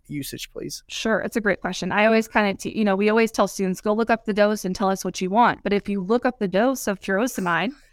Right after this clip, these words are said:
Speaker 1: Yeah,
Speaker 2: It's
Speaker 1: it's
Speaker 2: like
Speaker 1: huge.
Speaker 2: one to four mgs per kg once to six times a day. Like, there's
Speaker 1: Yeah,
Speaker 2: such
Speaker 1: it's huge.
Speaker 2: <laughs> So, um, so the, the nice thing with a diuretic is that it is a high ceiling diuretic. So you just, you keep giving more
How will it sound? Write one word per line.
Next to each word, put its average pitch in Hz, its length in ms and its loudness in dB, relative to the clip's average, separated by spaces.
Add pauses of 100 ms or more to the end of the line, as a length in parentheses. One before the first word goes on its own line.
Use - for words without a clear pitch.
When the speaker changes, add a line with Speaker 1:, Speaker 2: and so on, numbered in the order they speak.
(140)
Speaker 1:
Yeah, - 160 8
Speaker 2:
It's 214 120 6
Speaker 1:
it's - 80 6
Speaker 2:
like 208 120 4
Speaker 1:
huge. 294 220 -2
Speaker 2:
one 247 160 2
to 254 80 4
four 240 240 -2
mgs 220 360 2
per 220 100 0
kg 220 300 2
once 214 440 0
to 202 180 -2
six - 260 -4
times 190 220 0
a 180 40 -4
day. 175 180 -6
Like, 214 180 2
there's 226 180 4
Speaker 1:
Yeah, 226 200 10
Speaker 2:
such 247 200 6
Speaker 1:
it's 262 200 4
huge. 339 540 4
Speaker 2:
<laughs> - 40 -16 (500)
So, - 280 0 (800)
um, 226 320 2 (280)
so 277 580 0
the, 262 480 0
the 262 120 2
nice 285 500 2
thing 226 220 2
with 214 120 0
a 208 40 -2
diuretic 190 640 2
is 185 200 -2
that 190 300 2
it 208 140 2
is 202 380 0
a 190 40 -4
high 254 260 2
ceiling 190 600 -4
diuretic. 156 460 -4
So 202 100 -2
you 220 240 2
just, 240 220 -2
you 196 80 2
keep 311 280 0
giving 220 300 2
more 240 380 0